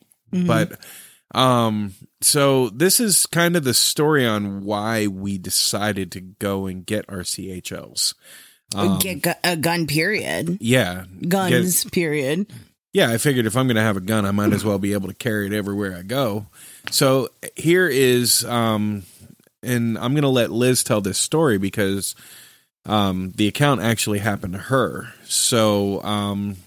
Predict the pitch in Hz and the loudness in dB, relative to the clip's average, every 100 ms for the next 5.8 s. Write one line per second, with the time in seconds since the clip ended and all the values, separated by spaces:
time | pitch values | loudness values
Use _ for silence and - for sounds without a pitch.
0 | - 180 196 185 196 190 185 190 180 175 | -4 -2 0 0 0 0 0 0 2 0
1 | 165 - 170 170 175 190 190 180 165 165 | 0 -2 -2 0 2 2 2 0 0 0
2 | 170 165 156 143 - 165 160 170 160 160 | 0 0 -2 -2 -2 0 0 0 0 0
3 | 151 165 151 147 143 - - 160 156 151 | 0 0 0 0 0 2 2 2 0 2
4 | 147 139 143 147 - _ _ _ _ _ | 0 0 0 -2 -6 _ _ _ _ _
5 | _ _ - 170 165 151 165 190 | _ _ -2 0 0 0 0 0